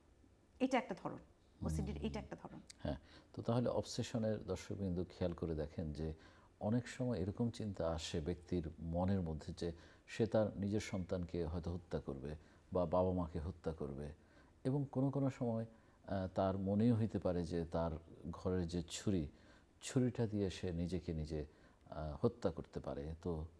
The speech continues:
Speaker 2: কত ধর-, কত কষ্টের চিন্তা, একবার কি ভেবেছেন দর্শকবৃন্দ? তো যাই হোক, আমরা আলোচনা করব এখন এই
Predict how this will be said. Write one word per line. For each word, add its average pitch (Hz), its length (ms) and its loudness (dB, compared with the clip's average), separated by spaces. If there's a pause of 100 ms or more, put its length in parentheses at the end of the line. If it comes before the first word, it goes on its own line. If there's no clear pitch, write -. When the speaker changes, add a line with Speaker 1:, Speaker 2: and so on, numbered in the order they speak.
Speaker 2:
কত 135 340 0
ধর-, 95 260 -4 (100)
কত - 240 -2
কষ্টের - 400 -2 (400)
চিন্তা, 95 340 0
একবার 85 420 -2
কি 92 160 -2
ভেবেছেন 90 500 -2
দর্শকবৃন্দ? 73 640 -4 (440)
তো 90 180 2 (280)
যাই 110 200 2
হোক, 113 220 0
আমরা 90 320 0 (360)
আলোচনা 90 420 0
করব 78 460 -2
এখন 78 420 -2 (440)
এই 82 260 -2